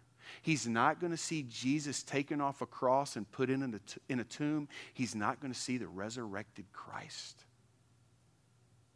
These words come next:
But he would look at that eight-day-old baby and say, "I'm complete. I'm complete." Now let's take it one step further. One step further. If you go back to verse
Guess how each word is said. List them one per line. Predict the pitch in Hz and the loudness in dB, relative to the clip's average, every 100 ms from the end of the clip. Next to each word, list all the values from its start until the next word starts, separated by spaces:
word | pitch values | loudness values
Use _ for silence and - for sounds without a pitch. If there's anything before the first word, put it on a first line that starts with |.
| _ _ - _ - | _ _ -20 _ -8
But | 87 | -6
he | 101 | -2
would | 113 98 | -2 -2
look | 95 110 123 | -2 -2 -2
at | 113 | 0
that | 110 98 | 0 0
eight-day-old | 104 107 110 98 95 85 | -4 -4 -2 -2 -4 -6
baby | 92 90 87 | -8 -8 -8
and | 87 80 | -10 -10
say, | - 85 - - - - _ _ _ _ - - - | -10 -10 -10 -14 -18 -20 _ _ _ _ -20 -20 -6
"I'm | - - | -2 -2
complete. | - - 87 - - - - - - - _ _ _ _ _ _ _ _ _ _ - | -6 -16 -16 -16 -16 -20 -20 -20 -20 -20 _ _ _ _ _ _ _ _ _ _ -16
I'm | 120 | -14
complete." | - 101 - 117 - _ _ _ _ - - - | -12 -12 -12 -12 -14 _ _ _ _ -20 -20 -8
Now | - 110 | -4 -2
let's | 113 | -2
take | - 117 | -4 -4
it | 98 - | -6 -8
one | 104 127 139 | -2 0 0
step | 131 - 123 113 - | -4 -4 0 -2 -4
further. | - 107 90 - - - _ _ - | -8 -6 -6 -10 -18 -20 _ _ -4
One | 143 | -2
step | 143 123 | 0 -4
further. | - 90 90 - - - - | -4 -10 -12 -20 -20 -20 -14
If | - | -6
you | 107 | 2
go | 135 143 | 4 6
back | 131 123 110 - | 8 8 6 0
to | - 98 | -6 -4
verse | 113 117 - - | 0 0 -2 -8